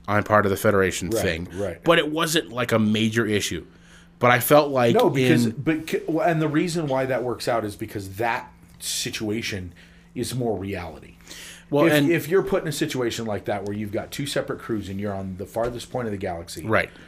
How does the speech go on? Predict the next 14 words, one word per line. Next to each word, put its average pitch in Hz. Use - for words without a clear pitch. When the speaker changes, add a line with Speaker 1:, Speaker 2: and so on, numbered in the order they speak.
Speaker 2:
right, 95
and 107
you 117
have 98
no 113
choice 120
to 117
get 110
back, 107
you 165
only 151
have 143
two 127
choices. 87